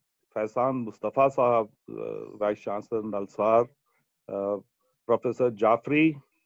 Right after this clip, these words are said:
Vice Chancellor Hamdard University, Sufyan Beg Sahab, Chairman A M U Alumni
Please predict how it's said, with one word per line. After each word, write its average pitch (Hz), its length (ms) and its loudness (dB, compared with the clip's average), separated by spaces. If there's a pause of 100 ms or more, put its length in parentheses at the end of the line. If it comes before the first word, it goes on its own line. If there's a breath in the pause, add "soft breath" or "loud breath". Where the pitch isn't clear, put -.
(280)
Vice 104 180 0
Chancellor 107 400 -4
Hamdard 101 460 -2
University, 117 760 -4 (760)
Sufyan 127 440 2
Beg 127 300 4
Sahab, 135 520 6 (480)
Chairman 123 540 2
A 127 160 4
M 123 140 0
U 127 180 2
Alumni 113 460 0